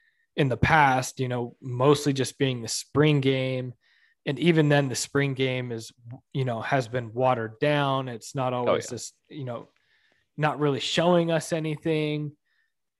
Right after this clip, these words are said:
Speaker 1: This was the most enjoyable practice that I've ever been to. And
Speaker 2: That's awesome.
Speaker 1: I think maybe part of that is just the hunger for it as well, you know, with
Speaker 2: Sure.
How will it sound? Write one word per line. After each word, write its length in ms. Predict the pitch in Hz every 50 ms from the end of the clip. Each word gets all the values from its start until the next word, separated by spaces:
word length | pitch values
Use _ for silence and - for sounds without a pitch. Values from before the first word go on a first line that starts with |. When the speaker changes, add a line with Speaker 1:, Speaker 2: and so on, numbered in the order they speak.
| _ _ _ -
Speaker 1:
This 200 | 147 196 196 -
was 240 | 202 285 190 - 156 - _ _ _ _ _ _ _ _ _ _ 170
the 120 | 156 160
most 360 | 156 156 165 175 160 - -
enjoyable 640 | 160 147 135 - 139 135 131 139 143 139 143 151 143
practice 600 | 147 - - 135 127 123 127 _ - 127 - -
that 100 | 127 120
I've 240 | 120 120 117 110 -
ever 240 | 120 113 113 117 113
been 280 | 110 123 113 113 113
to. 380 | - - 147 147 147 151 147 151 _ _ _ _ _ -
And 320 | 147 139 139 131 127 127 -
Speaker 2:
That's 160 | - - 113
awesome. 200 | - 82 76 73 _ _ _ _ _ _ _ _ -
Speaker 1:
I 100 | - 151
think 260 | 147 - 170 160 - -
maybe 360 | 139 139 139 147 143 143 139
part 260 | 143 - 143 135 139
of 80 | 139 135
that 220 | 135 131 131 131
is 160 | 127 117 -
just 220 | - 131 120 - _ - -
the 60 | 123
hunger 440 | - - 135 127 127 127 123 131 135
for 320 | - - 143 135 131 135
it 100 | 123 -
as 220 | 147 123 110 110
well, 540 | 113 117 120 120 123 127 127 123 123 139 - -
you 100 | 139 123
know, 200 | 120 120 120 117
with 120 | 117 120
Speaker 2:
Sure. 200 | 117 80 76 -